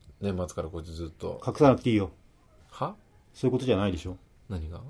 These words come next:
Speaker 2: 仕事が忙しいからとかじゃないでしょ？
Speaker 1: いや、仕事が忙しいからだけど。
Speaker 2: 本当は分かってるよ。
Speaker 1: 何？
Speaker 2: かわいそうに。
Speaker 1: え？
Speaker 2: ゾゾの前澤社長の
Speaker 1: うん。
Speaker 2: 百万円のばらまきツイートにいろんなアカウント使って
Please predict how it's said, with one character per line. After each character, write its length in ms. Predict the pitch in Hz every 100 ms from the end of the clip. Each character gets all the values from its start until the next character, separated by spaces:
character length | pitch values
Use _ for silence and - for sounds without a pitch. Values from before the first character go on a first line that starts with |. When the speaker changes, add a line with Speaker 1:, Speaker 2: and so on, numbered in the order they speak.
| - -
Speaker 2:
仕 140 | -
事 160 | 123 131
が 80 | 127
忙 180 | 139
し 140 | 123 135
い 60 | -
か 140 | 104
ら 40 |
と 80 | 95
か 80 | 92
じ 60 | 95
ゃ 20 |
な 100 | 101
い 60 |
で 60 | 82
し 60 | 85
ょ？ 100 | - _ - - - - -
Speaker 1:
い 60 | 98
や、 120 | 98
仕 140 | -
事 220 | 110 104 104
が 100 | 101
忙 220 | 104 101
し 100 | 101
い 60 |
か 60 | 80
ら 40 | 78
だ 100 | 78
け 80 | 95
ど。 180 | 202 - - - - - - _ _ -
Speaker 2:
本 160 | 95 92
当 100 | 110
は 560 | 117 117 120 123 - _ - -
分 100 | 113
か 60 | 127
っ 80 |
て 100 | -
る 60 | 90
よ。 180 | 87 80 - -
Speaker 1:
何？ 300 | 101 85 80
Speaker 2:
か 100 | 123
わ 140 | 110 95
い 40 |
そ 180 | - 90
う 40 |
に。 80 | 85 80 - -
Speaker 1:
え？ 220 | 113 180 196 - _ _ _ _ _ - _ _ _ 104
Speaker 2:
ゾ 180 | 123 131
ゾ 140 | 127
の 100 | 104
前 260 | 101 113 110
澤 220 | 117 113
社 160 | 120
長 240 | 107 117 113
の 380 | 113 107 85 -
Speaker 1:
う 40 |
ん。 240 | 104 90 98
Speaker 2:
百 260 | 117 - 113
万 200 | 110 110
円 120 | 110
の 100 | 104
ば 120 | 113
ら 100 | 107
ま 140 | 110
き 80 | 107
ツ 180 | - 120
イ 40 |
ー 60 | 107
ト 100 | 104
に 260 | 92 87 131
い 80 | 113
ろ 100 | 113
ん 40 |
な 60 | 117
ア 80 | 113
カ 140 | 117
ウ 40 |
ン 60 | 120
ト 80 | 120
使 240 | - -
っ 100 | 117
て 240 | - 117